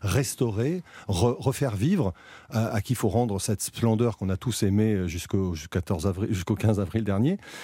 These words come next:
Et puis après, il y a la grande messe du, du sport international, qui a, qui a ses vertus. Mais les deux choses sont complètement, euh, différentes en timing, en philosophie, en spiritualité.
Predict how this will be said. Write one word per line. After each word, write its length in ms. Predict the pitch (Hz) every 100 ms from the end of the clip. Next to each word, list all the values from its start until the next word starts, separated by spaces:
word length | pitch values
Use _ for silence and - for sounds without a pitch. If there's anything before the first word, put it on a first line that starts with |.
| -
Et 80 | 123
puis 140 | 190
après, 220 | 143 220
il 20 | 196
y 60 |
a 40 | 110
la 140 | 95
grande 260 | 120 170 143
messe 220 | 151 101
du, 240 | 90 92
du 240 | - 85 78
sport 400 | - 127 143 107
international, 760 | 95 90 85 92 92 165 202
qui 100 | -
a, 40 |
qui 160 | 80 104
a 20 |
ses 160 | - 92
vertus. 500 | 90 - - 214 233 - - - -
Mais 180 | 123 - -
les 180 | 131 147
deux 180 | 185
choses 260 | 190 254 233
sont 160 | - 156
complètement, 600 | 185 170 - 180 190 -
euh, 180 | 113 -
différentes 680 | 104 147 - 165 156 151 -
en 120 | 95
timing, 680 | - 143 147 143 147 147
en 120 | 127 98
philosophie, 680 | - 143 127 135 - 143 135
en 40 |
spiritualité. 680 | - 139 139 151 139 175